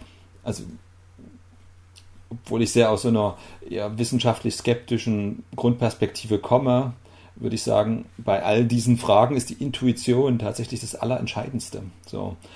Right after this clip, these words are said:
Also, wenn dir da irgendjemand was von Ayahuasca erzählt, wie ist der Schamane? Ja? Wie wirkt er auf dich? Wirkt er menschlich integer?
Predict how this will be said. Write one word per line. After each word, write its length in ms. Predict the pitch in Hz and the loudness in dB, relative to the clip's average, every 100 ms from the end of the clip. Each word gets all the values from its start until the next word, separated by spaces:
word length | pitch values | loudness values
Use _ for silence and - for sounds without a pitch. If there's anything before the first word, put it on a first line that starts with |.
| - - - | -20 -20 -10
Also, 480 | 110 98 98 98 92 - - - - | -6 -2 -2 -2 -4 -18 -20 -20 -18
wenn 520 | 117 113 120 127 123 | -4 2 4 4 2
dir 280 | 113 117 113 | 2 2 2
da 440 | 107 104 110 117 - | 2 0 0 -2 -2
irgendjemand 500 | 107 117 113 110 101 | 0 0 0 0 0
was 140 | 117 | -2
von 180 | - 120 | 0 0
Ayahuasca 480 | 101 98 113 - 113 | 0 0 0 -2 -2
erzählt, 640 | 107 - 107 131 165 - - - - - - | -2 -2 0 2 0 -4 -20 -20 -20 -14 -4
wie 100 | 120 | -2
ist 160 | - | 2
der 60 | 127 | 2
Schamane? 560 | 117 101 95 92 90 87 | 2 2 0 -2 -4 -6
Ja? 160 | 107 - | -6 -2
Wie 160 | 113 | 2
wirkt 180 | 113 117 | 2 2
er 100 | 107 | -2
auf 140 | - - | -4 -8
dich? 300 | 92 - 110 | -12 -6 -2
Wirkt 180 | 113 | 0
er 80 | 107 | 0
menschlich 400 | 104 110 - 117 | 0 -2 -2 -2
integer? 560 | 117 - 113 104 95 | -2 0 -2 0 -4